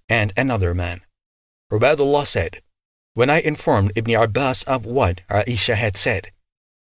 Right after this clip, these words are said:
he asked me whether I knew who was the second man,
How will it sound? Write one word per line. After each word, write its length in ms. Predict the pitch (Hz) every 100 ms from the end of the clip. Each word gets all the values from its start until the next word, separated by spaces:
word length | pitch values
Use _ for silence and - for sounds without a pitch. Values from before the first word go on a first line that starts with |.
| -
he 180 | 117
asked 340 | - 131 - -
me 200 | 120 120 _
whether 400 | - 131 123 131
I 120 | 127
knew 400 | 120 135 139 92 -
who 120 | - 117
was 220 | 113 104
the 100 | -
second 340 | - 120 107
man, 340 | 98 85 -